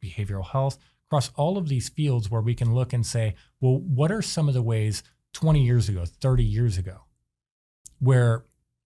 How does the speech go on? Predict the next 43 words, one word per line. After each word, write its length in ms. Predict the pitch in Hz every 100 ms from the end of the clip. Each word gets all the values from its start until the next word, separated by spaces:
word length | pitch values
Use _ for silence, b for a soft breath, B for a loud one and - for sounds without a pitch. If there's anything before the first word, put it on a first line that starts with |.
| _ -
we 220 | 156 214
may 120 | 196
have 120 | 160
had 160 | 139 131
the 60 |
best 240 | 117 113 -
intentions, 760 | 98 131 160 156 90 92 - - _ _ _ _ _
but 220 | 127 117 _ _ _ 123
we 100 | 127
were 100 | 117
doing 240 | 131 127
things 320 | 123 117 104
in 80 | 104
a 40 | 101
way 200 | 101 101
that 220 | 95 - _ _ _ _ _ _ _ -
sometimes 560 | - 170 196 110 98 101
made 200 | 104 -
people 260 | 117 101
worse 320 | 113 165 - -
or 80 | 117
brought 220 | 117 113
more 220 | 117 165
people 320 | - 113 -
into 120 | 92 92
the 60 |
system, 320 | - 123 - _ _ _ _ _
or 120 | 170 175
at 40 |
the 60 | 147
very 240 | 170 151
least 260 | 160 165 -
just 200 | 120 135
didn't 160 | 107
help 160 | 98 -
people 240 | 101 - -
exit 300 | - - -
the 80 | 117
system 420 | - - 117 98
when 160 | 92 92
they 100 | 90
should 240 | - 131
have?" 280 | 98 110